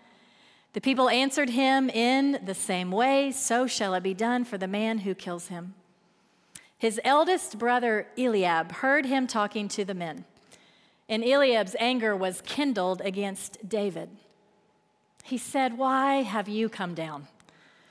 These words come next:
With whom have you left those few sheep in the wilderness?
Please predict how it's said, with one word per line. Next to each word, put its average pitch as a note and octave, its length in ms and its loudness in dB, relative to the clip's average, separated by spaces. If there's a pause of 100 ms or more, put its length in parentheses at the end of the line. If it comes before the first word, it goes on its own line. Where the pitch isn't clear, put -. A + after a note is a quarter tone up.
(240)
With A3+ 160 0
whom D#4 380 4
have B3+ 200 2
you B3+ 140 2
left A#3+ 560 2
those A3 360 2
few B3+ 260 0
sheep A3 420 -2
in F#3+ 100 -2
the F#3+ 100 -2
wilderness? F3 640 -6